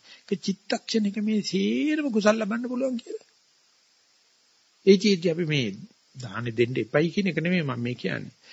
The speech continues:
ඊට වැඩිය වඩා හොඳ තියෙදි අපි මේ දානෙට බැඳෙන හැටි ලංකාව විතර නිදර්ශන පෙන්වන වෙන ලෝකේ කිසිම රටක් නැහැ. පුදුම ආසාවක් තියෙනවා දානෙට. හැබැයි සීලෙට කතා කරුවොත්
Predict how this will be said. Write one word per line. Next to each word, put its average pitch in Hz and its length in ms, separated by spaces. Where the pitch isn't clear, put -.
ඊට 175 220
වැඩිය 180 320
වඩා 160 300
හොඳ 196 260
තියෙදි 202 300
අපි 196 160
මේ 214 200
දානෙට 196 520
බැඳෙන 156 380
හැටි 190 300
ලංකාව 170 460
විතර 202 240
නිදර්ශන 196 520
පෙන්වන 226 340
වෙන 202 180
ලෝකේ 220 340
කිසිම 190 260
රටක් 139 320
නැහැ. - 260
පුදුම 214 220
ආසාවක් 135 460
තියෙනවා 113 300
දානෙට. 127 320
හැබැයි 196 280
සීලෙට 151 320
කතා 151 260
කරුවොත් 160 400